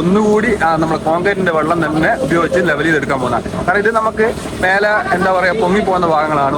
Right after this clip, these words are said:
ഓപ്പൺ ടെറസ് വരുന്ന ഭാഗമല്ല, ഇതിനൊക്കെ മേലെ റൂഫ് വരുന്ന ഭാഗമാണ്. അപ്പൊ അവിടെ നമ്മൾ എന്ത് ചെയ്യുന്നില്ല, നമ്മള് കാര ഉപയോഗിച്ച് തേച്ചെടുക്കുന്നില്ല, പകരം നമ്മള്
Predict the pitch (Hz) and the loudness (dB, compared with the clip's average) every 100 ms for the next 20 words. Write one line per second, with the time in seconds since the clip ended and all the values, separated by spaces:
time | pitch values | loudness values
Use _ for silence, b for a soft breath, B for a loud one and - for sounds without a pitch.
0 | 151 175 175 156 160 147 147 127 135 127 | -2 0 -2 0 0 0 0 2 2 0
1 | 123 - - - - - 165 190 196 180 | -2 -6 -8 -6 -4 -2 -2 -2 -2 0
2 | 165 180 170 165 175 147 131 123 117 113 | 0 0 0 0 -2 0 0 -2 -2 -2
3 | - - - 160 180 226 208 196 185 185 | -2 -2 0 0 0 0 0 -2 0 0
4 | 175 147 135 135 131 156 180 - - - | 2 0 -2 -4 -2 -2 -2 -4 -8 -8
5 | - - - - - - - - - 143 | -8 -8 -8 -8 -8 -10 -10 -10 -6 0
6 | 143 170 180 165 165 160 143 151 143 131 | 0 0 0 -2 -2 -2 -2 -2 -2 -2
7 | 127 170 - - 156 151 180 302 - 160 | 0 -2 -4 -6 -2 0 0 -2 -2 0
8 | 165 | 0